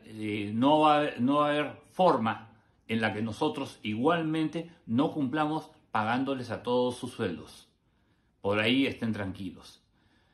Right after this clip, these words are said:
Y les he dicho que nos vamos a reintegrar cuando termine esta cuarentena, y yo espero que nos reintegramos bien, que nos reintegremos bien, porque quiero destacar también la labor de unos héroes,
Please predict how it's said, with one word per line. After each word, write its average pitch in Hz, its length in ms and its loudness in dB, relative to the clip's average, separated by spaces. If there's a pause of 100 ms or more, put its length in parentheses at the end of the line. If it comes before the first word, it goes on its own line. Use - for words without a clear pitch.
(220)
Y 139 160 2
les 160 180 0
he 240 60 6
dicho 220 480 2
que 139 100 4
nos 139 160 4
vamos 190 280 6
a 147 40 -4
reintegrar 135 640 2
cuando 131 220 0
termine 143 380 2
esta 127 220 0
cuarentena, 113 760 0 (260)
y 139 100 -6
yo 175 80 2
espero 180 220 0
que 170 80 2
nos 131 160 0
reintegramos 120 580 0
bien, 113 400 0 (460)
que 110 80 0
nos 110 160 0
reintegremos 113 640 0
bien, 80 260 -10 (640)
porque 127 520 -2
quiero 185 340 2
destacar 123 640 -2
también 120 560 -4 (360)
la 117 160 0
labor 143 580 2 (340)
de 113 640 -2 (540)
unos 175 320 0
héroes, 175 640 0